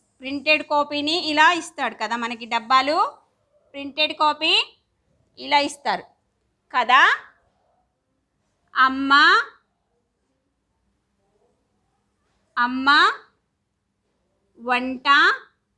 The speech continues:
అమ్మ వంట చేస్తుంది.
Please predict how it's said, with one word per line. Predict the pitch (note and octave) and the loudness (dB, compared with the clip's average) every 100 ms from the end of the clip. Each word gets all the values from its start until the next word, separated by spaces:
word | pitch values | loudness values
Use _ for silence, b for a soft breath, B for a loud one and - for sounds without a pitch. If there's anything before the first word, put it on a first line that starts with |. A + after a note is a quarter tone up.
| _ _ _ _ _ _ _ _ _ _ _ _ _ _ _ _ _ A#3 | _ _ _ _ _ _ _ _ _ _ _ _ _ _ _ _ _ -8
అమ్మ | A#3+ B3+ C#4 E4 | -6 -2 0 2
వంట | C#4 C4+ C4 D4+ F4+ C5 - _ _ D4+ | 0 -4 -6 -2 0 -2 -6 _ _ -6
చేస్తుంది. | C4+ C#4 - _ C4+ C4 C4 C#4 B3+ | -6 -6 -10 _ -14 -10 -8 -8 -8